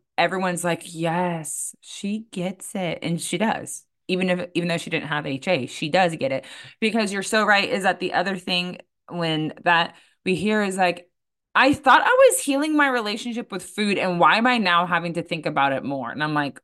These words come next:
"W-, tr-, solid question." And because kinda like what you were saying is that everything that's s-, currently new takes a level of intention that, like, you just aren't used to operating at.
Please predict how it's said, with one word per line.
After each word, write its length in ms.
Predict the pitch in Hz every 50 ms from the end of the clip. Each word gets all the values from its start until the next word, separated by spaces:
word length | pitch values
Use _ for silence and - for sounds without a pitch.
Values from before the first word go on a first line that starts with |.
| _ 151
"W-, 240 | 156 151 151 - _ _ _ -
tr-, 260 | - - - - - - _ _
solid 760 | - - - - - - - 226 185 165 170 165 185 202 190 -
question." 640 | - - 247 269 262 - - - 170 147 95 - - - _ _ - - - - - - _ -
And 120 | 233 233
because 840 | 214 233 214 - - 220 208 202 202 196 190 190 185 180 175 - - _ _ _ _ _ -
kinda 180 | - 220 208 208
like 220 | 202 196 202 190 -
what 280 | 196 185 180 - - _
you 140 | - 208 190
were 80 | 175 175
saying 300 | 170 - 220 220 214 202
is 140 | 196 185 185
that 240 | 185 - - - _ _ _ _ _ _ _ _ _
everything 760 | - 185 202 196 190 214 233 240 - - - 190 185 185 180
that's 380 | 175 170 160 - - - - - _ _
s-, 260 | - - - - - _
currently 540 | - - 185 175 175 175 - 107 180 180 170
new 500 | 160 156 151 156 151 156 160 160 160 - -
takes 500 | - - 170 160 156 151 - - - - _ _ _ _ _ _ _ _ _ _ -
a 80 | 185
level 420 | 185 165 160 151 147 160 175 175 165
of 120 | 160 151
intention 880 | 160 165 151 - - - 143 147 147 - 214 220 220 226 220 - - -
that, 240 | - 160 147 143 -
like, 240 | 147 156 151 147 - -
you 180 | - 170 175 175
just 240 | 175 185 180 180 - - - _ _ _ _ _ _ _ _ -
aren't 280 | 170 180 202 - - 196
used 180 | 190 185 - -
to 100 | - -
operating 520 | 160 156 175 175 160 160 151 135 135 127 127
at. 200 | 127 123 -